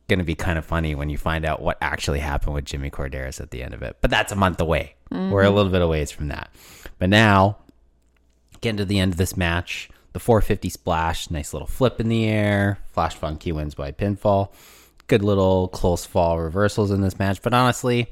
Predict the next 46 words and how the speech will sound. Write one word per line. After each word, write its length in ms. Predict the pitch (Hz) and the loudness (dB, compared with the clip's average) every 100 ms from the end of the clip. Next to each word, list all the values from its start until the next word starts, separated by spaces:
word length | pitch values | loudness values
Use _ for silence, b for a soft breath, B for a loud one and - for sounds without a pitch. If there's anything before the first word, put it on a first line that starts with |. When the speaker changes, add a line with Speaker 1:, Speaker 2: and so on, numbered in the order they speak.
| - _ | -10 _
Speaker 1:
it's 140 | - - | -18 -4
kind 160 | 143 | 0
of 60 | 131 | 2
a 40 | |
nothing 320 | 120 110 113 95 | 2 2 2 2
match. 340 | 87 90 87 | 2 2 0
I 60 | 90 | 0
don't 180 | 90 | 0
understand 360 | 92 90 92 87 | 0 -2 -2 0
why 120 | 82 | 0
this 120 | 82 82 | -2 -4
is 120 | 78 | -2
on 100 | 98 | 0
pay-per-view. 440 | 131 120 113 117 | 0 0 0 2
They 100 | 104 | 2
could 140 | - 196 | 2 0
have 100 | 185 | 0
just 160 | 107 | -2
put 140 | - 101 | -4 -4
this 120 | 90 | -2
on 120 | 90 | -2
a 40 | 82 | -2
Monday 240 | 80 80 | -2 -2
Night 200 | 73 73 | -4 -6
Raw 200 | 64 73 | -6 -8
and 80 | 73 | -8
it 40 | 65 | -8
would 100 | 71 | -10
have 60 | 69 | -10
been 140 | 69 | -12
just 180 | 67 - | -12 -10
fine. 280 | 90 60 50 - B B B | -10 -10 -12 -20 B B B
But 120 | 95 | 2
no, 280 | 110 73 - | 4 2 -2
you 100 | 95 | 0
gotta 140 | 95 | 2
pay 120 | 90 | 2
twenty 240 | 98 113 98 | 2 2 4
dollars 280 | 92 87 76 | 4 4 2
to 60 | |
see 180 | - 95 80 | -4 -6 0
Leif 280 | 107 107 | 2 2
Cassidy 480 | - 98 92 - 87 | 2 2 2 2 -2
versus 340 | 76 76 76 - | 0 -4 -6 -8
Flash 320 | 80 69 - | -6 -6 -8
Funk. 180 | - - | -12 -14